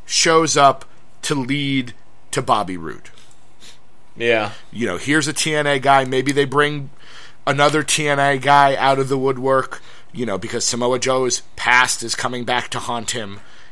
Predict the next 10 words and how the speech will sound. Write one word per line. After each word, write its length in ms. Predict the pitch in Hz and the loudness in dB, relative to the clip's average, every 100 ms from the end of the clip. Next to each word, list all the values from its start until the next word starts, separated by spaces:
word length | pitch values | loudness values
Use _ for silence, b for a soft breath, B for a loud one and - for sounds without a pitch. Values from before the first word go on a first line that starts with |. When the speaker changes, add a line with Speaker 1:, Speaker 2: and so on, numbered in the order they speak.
| b - - - - | b -14 -14 -10 -4
Speaker 1:
And 140 | 117 | 0
I 80 | 113 | 0
think 240 | - 131 | -2 -6
this 220 | - 120 127 | -4 -4 -2
inevitably 600 | 123 131 123 120 117 113 | -2 -2 -2 -4 -4 -4
leads 440 | 113 110 107 - | -4 -4 -4 -6
to 100 | 120 | -6
Bobby 360 | 98 92 87 92 | -4 -4 -4 -6
Roode. 460 | 95 92 82 78 - b b b b - | -6 -4 -6 -8 -12 b b b b -8
Um, 460 | 90 92 87 82 | -4 -2 -2 -6